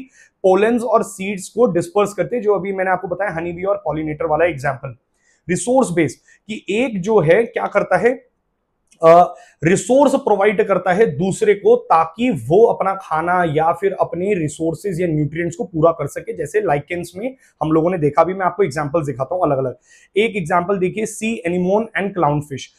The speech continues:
इनका एक बहुत ही अच्छा म्यूचुअलिस्टिक रिश्ता रहता है। द हिंदू के अंदर कई बार ये आती है इसके regarding न्यूज़ कि अभी भी साइंटिस्ट जो हैं इस पर स्टडी कर रहे हैं कि कितना बेहतरीन सी एनिमोन और क्लाउनफिश का एक रिश्ता है। अब देखिए सी एनिमोन क्या है, आप इसको प्लांट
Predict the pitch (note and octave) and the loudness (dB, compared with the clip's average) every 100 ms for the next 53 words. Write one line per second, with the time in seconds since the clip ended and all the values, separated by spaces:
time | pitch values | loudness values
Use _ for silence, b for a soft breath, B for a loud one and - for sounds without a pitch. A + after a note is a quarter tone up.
0 | b - G#3 A#3 A3+ F#3+ E3 F3+ G#3 G#3 | b -4 -2 2 4 4 2 0 0 -2
1 | F#3+ G#3 F#3 F3+ G3 F#3 - F#3 D3 D3 | 0 -2 -2 -2 -2 -4 -6 -8 -8 -4
2 | F3 E3 E3 E3+ D#3 D3+ E3 D#3+ D#3+ D#3+ | 0 0 0 -2 0 2 2 0 -4 -4
3 | E3 D#3 E3 F3 F3+ F3 E3+ E3 D3+ D3+ | -4 -4 -4 -4 0 0 0 2 0 0
4 | D#3 E3 - E3 D#3 C#3+ C#3+ C#3+ D#3 D3 | -6 -6 -8 -8 -8 -2 -2 -2 -4 -4
5 | F#3+ A#3 b b _ F3+ G3+ G#3+ - E3+ | -4 -6 b b _ -8 -6 0 0 0
6 | F#3+ F#3 G#3+ E3+ D#3 D#3 F#3+ C#3 D#3+ G3+ | -6 -6 -8 -6 -6 -6 -6 -4 -4 -4
7 | F#3 - F#3+ - E3 F#3+ E3+ D#3 E3 F#3+ | -8 -8 -10 -4 -2 0 0 0 -2 -6
8 | - - - G#3+ C#3+ C#3+ F#3 G3 B3 B3 | -10 -12 -8 -6 -6 -8 -6 -4 -4 -6
9 | b _ - G#3+ E3+ F3 F3+ F#3+ G#3+ E3 | b _ -8 -6 -4 -2 0 0 0 0
10 | E3 E3+ D#3+ E3 D#3+ - F3 D3+ - D3 | 0 0 0 -2 -6 -4 -4 -4 -4 -6
11 | D3+ E3 F#3 E3+ G#3+ G#3 F#3 F#3 G3+ F#3+ | -4 -6 -6 -10 -8 -6 -6 -6 -6 -6
12 | D#3 F#3+ D#3+ D#3+ E3+ - G#3 - D#3+ F3 | -6 -4 0 0 0 -4 -6 -4 -4 -4